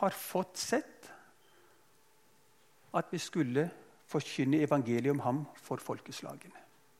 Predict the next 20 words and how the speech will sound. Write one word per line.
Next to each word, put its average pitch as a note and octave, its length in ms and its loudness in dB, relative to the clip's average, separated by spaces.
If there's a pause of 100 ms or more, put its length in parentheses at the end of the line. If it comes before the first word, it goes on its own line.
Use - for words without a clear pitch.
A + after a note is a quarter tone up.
(540)
Kort C4 240 2
fortalt, E3+ 640 0 (260)
det D3 80 6
er C3+ 80 -4
dette D3 400 2
Paulus A#2+ 560 -2
har B2+ 160 0
opplevd - 560 -14 (160)
og - 100 -10
fått D#3 140 -2
sett. - 480 -10 (500)
De A3 220 4
to G3+ 240 2
tingene D#3+ 400 6
henger C#3 480 2
i D#3+ 80 0
sammen. D3 500 -4 (680)
Å - 80 -8
få C#3 80 -6
se - 400 2